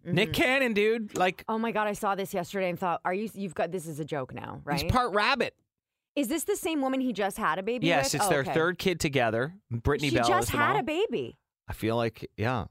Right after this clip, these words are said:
Speaker 1: They have a five-year-old and a nineteen-month-old daughter. Yeah, so it was nineteen months ago. So
Speaker 2: Okay,
Speaker 1: there
Speaker 2: well,
Speaker 1: was
Speaker 2: then
Speaker 1: ten
Speaker 2: it wasn't her. It was someone else. He
Speaker 1: It
Speaker 2: just
Speaker 1: could be,
Speaker 2: had a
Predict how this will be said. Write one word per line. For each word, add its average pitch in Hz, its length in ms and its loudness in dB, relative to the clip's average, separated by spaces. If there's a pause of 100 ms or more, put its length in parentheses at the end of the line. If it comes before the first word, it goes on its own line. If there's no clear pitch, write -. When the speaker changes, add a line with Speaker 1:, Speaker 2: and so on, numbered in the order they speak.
(120)
Speaker 1:
They 120 60 2
have 151 100 2
a 139 40 -4
five-year-old 160 440 2
and 135 120 2
a 131 60 2
nineteen-month-old 127 880 0
daughter. 78 360 -2
Yeah, 92 120 -2
so - 160 -2
it 95 40 0
was 104 160 -2
nineteen 110 340 -2
months 107 220 -2
ago. 101 200 0
So - 40 2
Speaker 2:
Okay, - 120 -2
Speaker 1:
there - 100 4
Speaker 2:
well, 262 100 2
Speaker 1:
was 220 60 -2
Speaker 2:
then 254 100 2
Speaker 1:
ten 240 100 0
Speaker 2:
it 214 60 -2
wasn't 240 360 -2
her. 226 380 -2
It 190 120 -2
was 220 120 -2
someone 262 280 -2
else. 302 180 -2
He 277 120 -4
Speaker 1:
It 220 60 -2
Speaker 2:
just 127 200 2
Speaker 1:
could 131 100 0
be, 123 60 2
Speaker 2:
had 117 100 4
a 113 40 2